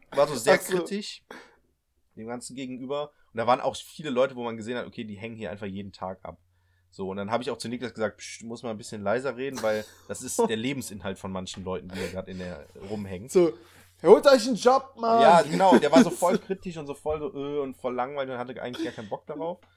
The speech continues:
Speaker 1: Und, ähm, dann gewinnt Marco fünfhundert Euro und es war so, „Oh, ja, okay, cool.“ Also
Speaker 2: Oh,
Speaker 1: überhaupt nicht
Speaker 2: toll.
Speaker 1: gefreut oder so.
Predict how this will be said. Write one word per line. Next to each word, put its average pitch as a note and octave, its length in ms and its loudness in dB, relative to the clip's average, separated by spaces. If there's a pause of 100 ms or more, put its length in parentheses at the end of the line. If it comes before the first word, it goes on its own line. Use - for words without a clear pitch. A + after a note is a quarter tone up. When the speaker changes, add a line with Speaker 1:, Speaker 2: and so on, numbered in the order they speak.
(500)
Speaker 1:
Und, C3+ 480 -8
ähm, B2 480 -8
dann C#3 160 0
gewinnt D3+ 280 -6
Marco E3+ 320 -2
fünfhundert E3 520 -4
Euro D3+ 220 -4
und C3+ 80 0
es C3+ 100 -8
war D#3 120 0
so, D3 260 -2 (640)
„Oh, E3+ 140 0 (500)
ja, D3+ 220 -4 (100)
okay, - 340 -6 (880)
cool.“ A2 240 -8 (920)
Also E3 200 -2
Speaker 2:
Oh, E3+ 40 -4
Speaker 1:
überhaupt F3+ 260 6
nicht G#3+ 160 -4
Speaker 2:
toll. F#3 80 -4
Speaker 1:
gefreut G3 400 -2
oder A2+ 180 -4
so. A2 360 -8